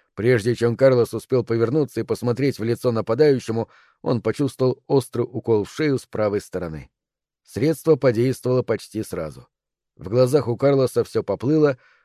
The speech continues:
он почувствовал, как подгибаются его колени.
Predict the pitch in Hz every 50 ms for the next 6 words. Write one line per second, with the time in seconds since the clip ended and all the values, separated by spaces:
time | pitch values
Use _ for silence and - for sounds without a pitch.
0 | _ _ - 92 95 - 107 104 151 151 - - 139 131 - 131 127 - - 123
1 | 107 107 113 104 117 139 139 135 123 - - 123 120 123 123 - 123 120 113 110
2 | 98 85 76 65 -